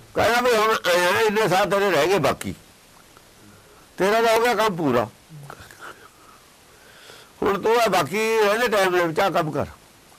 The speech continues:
ਲੋਕਾਂ ਨੂੰ ਵੀ, ਉਹਨਾਂ ਨੂੰ ਵੀ ਦੱਸ ਦੇ, ਜਿਹੜੇ ਵਿਚਾਰੇ ਇਮਾਨਦਾਰ ਆਦਮੀ ਨੇ, ਭੱਬਲ ਭੂਸੇ 'ਚ ਪਏ ਹੋਏ ਨੇ, ਪਤਾ ਨਹੀਂ ਲੱਗਦਾ, ਬਹੁਤ ਕਿਤਾਬਾਂ ਪੜ੍ਹਦੇ ਨੇ, ਉਹਨਾਂ ਨੂੰ ਪਤਾ ਤਾਂ ਲੱਗ ਜਾਵੇ।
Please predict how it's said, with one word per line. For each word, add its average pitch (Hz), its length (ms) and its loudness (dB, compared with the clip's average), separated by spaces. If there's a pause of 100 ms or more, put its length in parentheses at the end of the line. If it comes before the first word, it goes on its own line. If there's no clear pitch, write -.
(480)
ਲੋਕਾਂ 415 320 0
ਨੂੰ 427 120 0
ਵੀ, 415 140 2
ਉਹਨਾਂ 415 200 0
ਨੂੰ - 80 -2
ਵੀ - 60 -4
ਦੱਸ 165 200 2
ਦੇ, 170 120 0
ਜਿਹੜੇ 185 180 0
ਵਿਚਾਰੇ 165 360 0 (560)
ਇਮਾਨਦਾਰ 180 460 2
ਆਦਮੀ 175 280 2
ਨੇ, 190 100 0
ਭੱਬਲ 165 320 0
ਭੂਸੇ 156 220 0
'ਚ 151 140 0
ਪਏ 160 160 2
ਹੋਏ 156 180 4
ਨੇ, 147 160 -2 (560)
ਪਤਾ 175 260 2
ਨਹੀਂ 247 100 0
ਲੱਗਦਾ, 165 400 2 (640)
ਬਹੁਤ 165 340 0
ਕਿਤਾਬਾਂ 165 340 0
ਪੜ੍ਹਦੇ 180 340 0
ਨੇ, 160 160 -2 (340)
ਉਹਨਾਂ 196 220 2
ਨੂੰ 185 100 -4
ਪਤਾ 165 240 0
ਤਾਂ 175 120 0
ਲੱਗ 160 120 2
ਜਾਵੇ। 147 220 -2